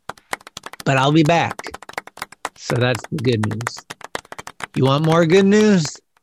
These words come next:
I got a special guest for you. He's coming all the way from Pacifica, California. He weighs probably one hundred and eighty-seven pounds.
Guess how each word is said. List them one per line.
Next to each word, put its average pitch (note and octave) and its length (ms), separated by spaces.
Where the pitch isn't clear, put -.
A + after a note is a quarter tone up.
I B2 200
got C3 200
a C3+ 120
special C3+ 500
guest C3 340
for A2 200
you. G2 160
He's C#3+ 260
coming D#3 400
all D3+ 440
the D3+ 200
way D3+ 380
from C#3+ 400
Pacifica, C#3 580
California. A#2+ 800
He D#3 240
weighs F#3 460
probably F#3+ 440
one E3+ 300
hundred E3+ 480
and C#3+ 320
eighty-seven C3+ 960
pounds. B2 920